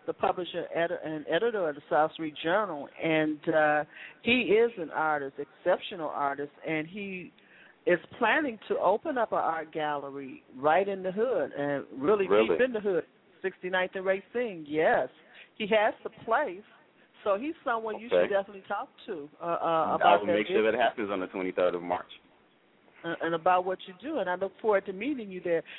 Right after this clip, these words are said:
Speaker 1: Is there anything you would like to add, Pierre, before we, uh, take another break and, and move on to the next cast member?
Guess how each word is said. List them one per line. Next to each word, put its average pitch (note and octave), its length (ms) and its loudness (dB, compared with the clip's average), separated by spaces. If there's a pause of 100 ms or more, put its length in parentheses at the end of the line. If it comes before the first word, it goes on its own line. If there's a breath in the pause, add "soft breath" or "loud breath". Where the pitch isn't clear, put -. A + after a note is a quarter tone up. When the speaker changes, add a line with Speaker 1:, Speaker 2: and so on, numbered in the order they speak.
(100)
Speaker 1:
Is G#3 100 2
there G#3+ 180 0
anything B3 480 0
you B3 140 -4
would A#3 160 4
like A3+ 220 2 (100)
to A#3 60 -2
add, A3 460 0
Pierre, A#3 340 0
before A#3 460 0
we, A3+ 300 -6
uh, G#3+ 340 4 (300 loud breath)
take A#3+ 140 0
another A3 320 0
break G#3+ 320 0
and, G3+ 180 -10 (120)
and F3+ 180 -12 (180)
move G#3 240 -6
on G#3 160 2
to A3+ 100 -4
the G#3+ 100 -2
next G#3+ 180 -2 (100)
cast G#3+ 300 4
member? A3+ 340 -8